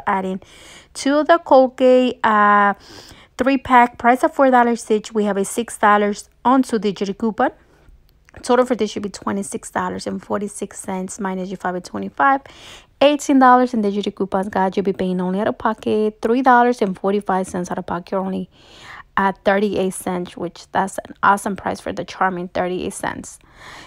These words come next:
Here is the deal, guys, that is get, you're gonna be paying very, very low out of pocket. So for this deal, guys, you're grabbing the Cottonelle bag tissue price at five dollars. You're gonna be using your dollar digital coupon. You're also grabbing two of the Colgate,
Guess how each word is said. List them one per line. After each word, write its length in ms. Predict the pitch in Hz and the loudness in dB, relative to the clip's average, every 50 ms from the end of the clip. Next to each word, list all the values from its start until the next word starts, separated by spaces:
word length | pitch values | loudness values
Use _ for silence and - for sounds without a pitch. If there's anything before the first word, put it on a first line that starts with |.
| - | -20
Here 220 | _ - - 269 277 | _ -6 -2 0 0
is 100 | 269 - | 2 4
the 80 | 269 | 2
deal, 240 | 240 247 254 254 247 | 2 4 4 4 6
guys, 180 | 247 247 247 226 | 6 6 6 6
that 120 | 240 226 | 4 2
is 120 | 214 208 | 0 0
get, 280 | - 220 202 220 - - | 0 -2 -4 -4 -4 -4
you're 100 | 233 202 | -2 0
gonna 120 | 214 202 | 0 0
be 120 | 196 214 202 | 0 0 -2
paying 380 | - 208 196 190 196 185 185 | -2 -4 -4 -4 -4 -4 -4
very, 400 | 180 196 208 214 220 220 220 220 | -2 0 2 4 4 6 4 4
very 340 | 220 196 202 202 202 202 202 | 4 4 2 2 2 2 2
low 160 | 196 196 185 | 2 4 4
out 100 | 185 185 | 6 6
of 100 | 180 175 | 4 4
pocket. 300 | - 185 170 180 - 190 - | 4 4 2 2 2 -4 -10
So 80 | - | -10
for 180 | 185 - 196 190 | -8 -6 -8 -6
this 240 | 185 - 254 262 254 | -4 -2 -2 -2 -2
deal, 240 | - - 262 254 247 | 0 0 0 2 2
guys, 280 | 247 240 233 226 214 | 4 4 2 2 0
you're 60 | 220 | -4
grabbing 320 | 214 - 226 208 208 202 196 | -2 0 2 2 2 2 -2
the 80 | 190 | -4
Cottonelle 560 | - - - - - 254 254 285 285 262 262 - | -4 -4 -4 -2 -2 -2 0 0 2 0 0 2
bag 260 | 226 202 196 196 - | 0 0 0 -2 -6
tissue 400 | - - 190 180 - - 240 226 | -6 -6 -6 -6 -6 -6 -8 -8
price 380 | - - 202 190 190 185 - - - | -6 -4 -4 -4 -4 -4 -6 -4 -2
at 200 | - 196 190 - | -2 -2 -4 -4
five 240 | - 196 185 185 | -4 -2 -2 0
dollars. 360 | 185 180 180 180 185 190 185 180 | 0 0 0 0 -2 -2 -4 -6
You're 80 | 185 | -6
gonna 160 | 185 190 185 | -8 -8 -8
be 60 | 180 190 | -8 -8
using 200 | 180 - 190 175 | -8 -8 -8 -8
your 120 | 180 175 | -8 -6
dollar 280 | 175 175 175 185 190 180 | -4 -4 -4 -4 -4 -6
digital 360 | 175 202 180 190 190 190 190 | -8 -8 -8 -8 -8 -10 -8
coupon. 440 | - 247 247 240 - 240 226 220 208 | -6 -6 -6 -2 -2 -2 -2 0 -2
You're 120 | 202 190 | -2 -4
also 220 | 190 185 - - | -4 -4 -6 -10
grabbing 440 | 190 - 202 185 185 190 175 175 190 | -8 -6 -6 -6 -6 -6 -8 -10 -12
two 260 | - - - - 277 | -14 -12 -8 -4 -4
of 100 | 294 285 | -2 -2
the 80 | 294 294 | -2 -4
Colgate, 640 | - - - 226 220 214 214 - 214 208 208 208 | -2 0 0 0 0 0 -2 -2 -2 -2 -2 -4